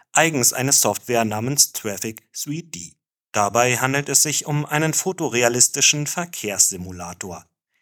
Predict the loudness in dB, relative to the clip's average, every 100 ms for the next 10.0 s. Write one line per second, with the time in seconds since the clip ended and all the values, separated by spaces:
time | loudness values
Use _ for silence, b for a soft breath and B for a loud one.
0 | _ _ 0 2 2 2 0 -2 -8 -6
1 | -6 -6 -6 -6 -6 -6 -6 -4 -4 -4
2 | -2 -2 -2 -4 -8 -8 -8 -12 _ _
3 | _ _ -2 2 2 2 -2 -2 -4 -4
4 | 0 0 -2 -8 -10 -10 -2 0 2 -2
5 | -8 -6 -8 -6 -8 -6 -6 -8 -14 -20
6 | -20 _ _ _ _ _ 0 2 2 4
7 | 4 4 2 0 -4 -2 -4 -4 -2 0
8 | 0 0 -6 -4 -6 -10 -12 -8 -6 -4
9 | -4 -6 -8 -4 -4 -4 -10 -8 -8 -10